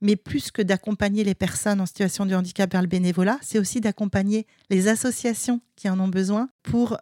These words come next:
euh, permettre cette relation triangulaire. Euh, donc, euh, c'est, euh, un dispositif super qui a été soutenu par Sophie Cluzel à l'époque où elle était secrétaire d'État, par Céline Poulet de la C I H. Vraiment, on a, on a reçu un accueil, euh, exceptionnel. Euh, dès deux mille dix-huit, euh,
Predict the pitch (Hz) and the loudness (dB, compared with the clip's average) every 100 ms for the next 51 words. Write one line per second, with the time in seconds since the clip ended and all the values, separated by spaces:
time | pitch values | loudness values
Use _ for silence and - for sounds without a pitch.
0 | - 180 170 214 208 226 247 202 - 214 | 0 0 2 2 2 0 -2 -6 -2 0
1 | 202 202 240 233 - 214 202 196 190 254 | 0 0 -4 -6 -4 -2 0 0 0 -2
2 | 190 - 185 175 170 202 - 196 185 180 | -6 -2 0 2 0 -2 0 0 2 0
3 | 180 - - - 214 202 185 165 190 202 | -2 -6 -10 -4 0 2 2 0 -2 -4
4 | - 226 202 233 - 240 - 240 247 247 | -2 -4 -2 -8 -8 -6 0 2 2 0
5 | - - 202 190 - - - 208 208 196 | -6 -2 -2 -2 -4 -6 -6 -4 -2 -2
6 | - - 202 202 - 196 208 202 180 175 | -4 -8 -8 -8 -6 -2 0 0 0 0
7 | 196 185 175 185 - 196 190 185 190 - | -2 0 -4 -4 -8 -4 -2 -2 -2 -2
8 | 220 - - 185 - 220 220 202 220 214 | -4 -4 -4 -2 0 2 2 0 0 2
9 | 226 208 196 - 208 208 214 220 - 196 | 2 0 -4 -4 -4 0 0 -2 -4 -2
10 | 220 233 226 208 208 208 214 214 202 214 | 0 0 -2 -2 0 -2 -2 0 0 -2
11 | - 233 202 202 - 226 208 185 - 226 | -4 -2 0 -2 -2 -2 0 -2 -2 -6
12 | - 247 - 233 214 247 226 - - - | -4 -4 -2 0 2 2 -2 -6 -20 -20
13 | - - _ - 196 185 190 190 190 202 | -20 -20 _ 0 2 2 0 -2 0 0
14 | 233 233 233 202 220 208 233 226 - 190 | 2 2 2 0 -4 -2 -2 -2 -2 -2
15 | 185 185 | -2 -2